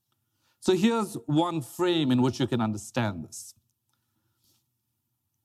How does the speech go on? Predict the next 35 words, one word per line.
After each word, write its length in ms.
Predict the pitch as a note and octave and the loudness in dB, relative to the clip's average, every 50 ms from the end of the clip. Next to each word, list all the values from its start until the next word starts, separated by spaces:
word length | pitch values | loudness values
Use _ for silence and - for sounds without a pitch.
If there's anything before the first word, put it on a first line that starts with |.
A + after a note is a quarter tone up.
| _ _ _ _ _ _ _ _ _ _ _ _ _ - - - | _ _ _ _ _ _ _ _ _ _ _ _ _ -8 0 2
In 100 | C#3 C#3 | 4 6
the 80 | C#3 | 6
next 300 | C#3+ E3 F#3 - - - | 4 2 0 -2 -4 -4
slide, 340 | - C#3 A#2 G#2+ A2 A#2 - - - _ _ _ - | -2 0 0 0 0 -2 -4 -6 -10 _ _ _ -4
what 220 | B2+ C3+ B2 - | -2 -2 -2 0
you'll 120 | C3 B2 | 0 0
see 460 | A2 - - G3 F#3+ C#3+ A2+ A2+ A2+ A2 - _ _ - | 0 -2 0 2 2 4 4 2 2 0 -4 _ _ 2
is 300 | D#3 D3 - - - - _ _ C#3+ | 2 2 2 -2 -10 -20 _ _ -2
that 320 | D#3 D#3+ D#3+ D#3+ - - _ _ _ _ _ - - _ - | 0 0 -2 -4 -10 -20 _ _ _ _ _ -20 -10 _ 0
things 480 | A#3+ C4 B3+ B3+ B3+ B3 A#3 - - | 2 4 6 6 8 6 6 4 2
get 400 | B2+ A#2+ - D#3+ F3 E3+ F3 - | -4 0 2 2 2 2 0 -4
clearer 480 | - - A3 A3+ G#3+ D#3 A#2 A2+ C3 - - | -4 -2 0 0 0 0 0 0 -2 -4 -4
as 180 | D3 D3+ B2+ C#3 | -4 -2 0 0
you 80 | D3+ | 0
get 200 | C#3+ D#3+ D3+ - | 2 0 -2 -2
closer 360 | - - D#3+ D3+ D3+ - D3+ | -2 -2 0 0 0 -2 -4
to 140 | A#2 - - | -4 -2 0
your 160 | B2+ A#2 A2+ | 0 0 0
goal. 340 | G#2+ A2+ A2+ G2+ F2 - - _ _ _ _ _ _ _ _ _ _ _ _ _ _ _ _ - | 0 -2 -2 -2 -4 -8 -16 _ _ _ _ _ _ _ _ _ _ _ _ _ _ _ _ -2
For 140 | F3+ F3 | 0 0
one 220 | F#3+ G3+ G#3 G3+ E3 | 0 0 -2 -4 -4
simple 340 | - G3 F#3+ D#3 E3 D3+ B2+ | -4 -4 -4 -2 -2 -2 0
reason, 380 | B2+ B2 A#2 G#2+ - - - - - _ _ _ _ _ _ | 2 2 2 0 -2 -6 -16 -20 -20 _ _ _ _ _ _
which 220 | - C#3 D3+ - D#3+ | 0 0 2 2 0
is 120 | D3 A#2 | 0 2
that 320 | D#3+ D#3 D3 C3+ - - _ _ _ _ _ _ _ _ _ _ _ - | 0 -2 -2 -4 -8 -14 _ _ _ _ _ _ _ _ _ _ _ 0
when 380 | B2 A#2+ D3 F3+ G3+ G#3+ A3+ | 2 4 4 4 4 4 4
you 340 | A3 G#3+ G#3 G#3 G3 F3+ - - | 6 6 6 4 4 2 2 0
are 160 | C#3+ D3+ D#3 | -2 -2 -2
on 240 | - C#3 C#3 C3 - - - C3 A#2+ G#2+ | -2 -4 -4 -6 -8 -12 -12 -10 -4 0
this 280 | C#3 F#3 F3+ F3+ - - | 0 0 0 -2 -4 -4
side 280 | E3+ D3+ D3 C#3+ C3+ | -4 -2 -2 -2 -4
of 80 | B2+ A2 | -4 -2
the 80 | A#2+ | -2
mountain, 640 | A#2 B2+ B2+ C3+ C#3+ C#3+ A#2 - G2 F2+ F#2+ G#2+ B2 | 0 0 0 0 -2 -4 -8 -12 -14 -14 -14 -16 -18